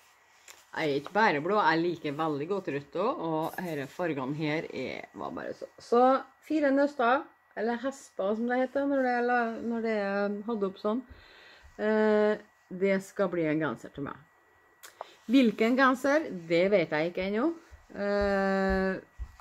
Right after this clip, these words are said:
muligens jeg tar bare en helt vanlig rettstrikket genser, sånn à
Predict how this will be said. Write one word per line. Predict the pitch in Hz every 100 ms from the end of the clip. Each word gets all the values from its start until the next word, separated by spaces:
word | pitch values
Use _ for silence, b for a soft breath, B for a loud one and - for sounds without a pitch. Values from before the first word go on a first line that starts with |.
| -
muligens | 208 214 196 151 156 180
jeg | 202 -
tar | 185 170 170
bare | 190 180 147
en | 160 160
helt | 175 160 160 175
vanlig | 180 175 151 139 143 151 b b b b
rettstrikket | 180 196 202 - - 147 131 151 160
genser, | 160 143 143 160 180
sånn | 185 -
à | 190